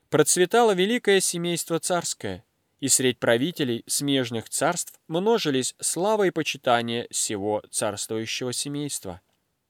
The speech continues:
Майя подходила в качестве родительницы для Бодхисаттвы как самая совершенная средь всех благородных существ.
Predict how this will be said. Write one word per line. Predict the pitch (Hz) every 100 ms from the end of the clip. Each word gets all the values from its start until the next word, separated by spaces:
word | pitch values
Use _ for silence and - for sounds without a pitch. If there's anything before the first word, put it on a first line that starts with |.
| _ -
Майя | 131 123 123 123
подходила | 127 113 131 123 123 120
в | -
качестве | 127 - - 170
родительницы | 123 120 156 156 131 117 117
для | 110
Бодхисаттвы | 107 104 113 - 208 208 165
как | 170 156
самая | - 233 226
совершенная | 190 175 160 - 151 139 127 113
средь | - 104
всех | - 190 175
благородных | 147 127 110 107 104 -
существ. | - 110 - 95 90 -